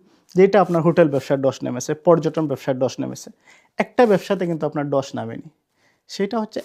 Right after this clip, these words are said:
অ্যাকোমোডেশন, যে টাইপটা আমি দুবাইতে করি। আপনি যাই করেন সারাদিন, দিন শেষে আপনার রাত্রে গিয়ে কিন্তু ঘুমানোর জায়গা লাগবে।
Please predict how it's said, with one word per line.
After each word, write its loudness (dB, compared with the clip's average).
অ্যাকোমোডেশন, -6
যে 0
টাইপটা -2
আমি -2
দুবাইতে -2
করি। -18
আপনি -2
যাই 4
করেন 0
সারাদিন, 0
দিন 0
শেষে -6
আপনার -4
রাত্রে 2
গিয়ে -6
কিন্তু -2
ঘুমানোর 2
জায়গা 2
লাগবে। -4